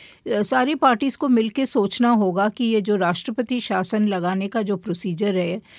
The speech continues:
वो सही है या गलत है। और जैसे मैंने शुरू में ही किया, कहा था कि कोश्यारी जी ने जब, अ, निमंत्रण दिया शरद पवार जी को, ये नहीं कह रही हूँ कि पवार जी सीधा सीधा बना लेते सरकार, लेकिन कम से कम उनका पक्ष जो है वो सुनना तो था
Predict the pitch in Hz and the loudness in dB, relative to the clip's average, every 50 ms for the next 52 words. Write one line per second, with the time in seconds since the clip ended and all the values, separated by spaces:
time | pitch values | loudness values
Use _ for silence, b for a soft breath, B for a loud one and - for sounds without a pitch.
0 | B B B B 226 208 - 226 208 185 214 240 254 240 233 226 233 247 247 240 | B B B B -2 0 2 2 2 2 2 2 2 0 0 0 0 0 0 -2
1 | 202 190 185 175 170 165 170 - 202 185 202 226 220 220 202 214 220 202 - 240 | 0 0 0 0 0 -2 -2 0 0 2 2 2 2 2 2 0 0 0 2 2
2 | 240 247 240 240 - - 262 226 269 269 277 285 285 277 254 - 247 208 180 180 | 4 4 4 2 2 0 0 0 2 2 2 2 0 -2 -2 -2 -2 0 0 0
3 | 180 185 - - 190 175 180 185 180 180 190 185 185 190 - 240 214 - 208 196 | 0 -2 -2 0 0 2 2 2 0 0 -2 -2 -2 -2 -4 -6 -2 0 -2 0
4 | - 254 233 220 240 269 233 254 269 254 262 269 240 254 247 226 220 - - 208 | 0 0 0 0 0 -2 -2 0 0 0 0 0 0 0 0 -2 -4 -4 -2 0
5 | 208 190 185 185 185 185 180 185 190 185 190 196 190 - - 269 269 254 202 190 | 0 0 0 0 0 0 0 0 0 0 0 0 -2 -2 0 0 0 2 2 2
6 | 185 196 254 302 - - 254 214 214 185 - - 190 180 175 170 170 160 156 175 | 2 2 2 0 0 0 0 0 0 -2 -2 -2 -2 0 2 0 0 0 -4 -6
7 | 151 - - 160 151 185 233 302 B B B B B B B B 214 220 220 226 | -8 -6 -4 -2 0 0 -2 -4 B B B B B B B B 4 4 6 6
8 | 247 285 277 302 269 240 247 240 240 247 233 - 254 - 220 190 190 185 196 185 | 4 2 4 4 6 6 6 6 6 4 4 0 0 0 2 2 4 4 4 4
9 | 175 214 240 214 - - 220 190 180 202 202 - 233 214 202 214 208 175 180 175 | 2 0 0 -2 0 0 0 2 2 0 0 2 0 0 2 2 2 2 2 2
10 | 175 190 233 247 262 240 202 - 208 190 - 202 170 170 - - 175 202 214 220 | 4 4 4 4 4 2 4 2 0 0 0 -4 -4 -4 -4 -2 -2 0 0 0
11 | 220 220 269 262 254 - 226 196 202 - 277 262 294 277 277 277 240 233 - 262 | 0 0 0 -2 -2 0 0 0 0 -2 -2 0 0 2 2 2 2 2 0 -2
12 | 254 - - 220 214 - - - - 277 262 247 240 240 240 254 254 - - 262 | -2 0 0 0 0 -2 -8 -4 -2 0 0 2 0 0 0 0 -2 -2 0 0
13 | 220 208 214 240 254 - - 285 277 - 294 | 2 2 2 0 0 -2 -2 -4 -2 0 -2